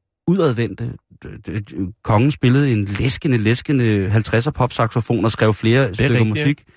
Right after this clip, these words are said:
Speaker 2: Det har vi snakket om i programmet
Speaker 1: Øh, og
Speaker 2: tidligere.
Speaker 1: konen, hun var ikke bleg for at så simpelthen bare gå ud af paladset, øh, og gå ned og spise en dejlig frokost på, på noget street kitchen og være ligesom, der, der har altid været sådan en voldsom kontakt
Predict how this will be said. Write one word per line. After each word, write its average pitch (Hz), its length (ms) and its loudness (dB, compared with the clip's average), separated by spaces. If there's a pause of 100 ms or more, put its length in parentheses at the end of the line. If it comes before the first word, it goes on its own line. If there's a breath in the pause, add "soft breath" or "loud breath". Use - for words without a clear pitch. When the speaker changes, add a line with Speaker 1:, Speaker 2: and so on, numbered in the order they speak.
Speaker 2:
Det 117 80 -2
har 143 80 0
vi 151 80 -6
snakket 135 280 -2
om 131 60 -6
i 127 40 -8
programmet 117 280 2
Speaker 1:
Øh, 101 60 0
og 110 80 0
Speaker 2:
tidligere. 123 180 2
Speaker 1:
konen, 156 140 2
hun 156 160 2
var 156 80 2
ikke 131 160 0
bleg 135 280 0
for 127 180 -2
at 110 180 -2
så - 100 -8
simpelthen 120 260 2
bare 117 140 2
gå 123 120 -2
ud 143 140 2
af 139 80 -2
paladset, 120 460 -2 (360)
øh, 107 240 2
og 110 160 -2
gå 120 120 2
ned 123 140 2
og 120 60 -6
spise 127 260 0
en - 40 -2
dejlig 117 180 0
frokost 117 460 -2 (120)
på, 107 200 2
på 107 140 0
noget 107 160 2
street 135 220 0
kitchen 117 380 -2
og 98 100 0
være 98 140 2
ligesom, 110 360 0 (520 loud breath)
der, 143 120 2
der 131 200 -6
har 143 140 2
altid 156 200 0
været 143 220 2
sådan 139 180 -2
en 120 80 -2 (260)
voldsom 151 380 2
kontakt - 720 -2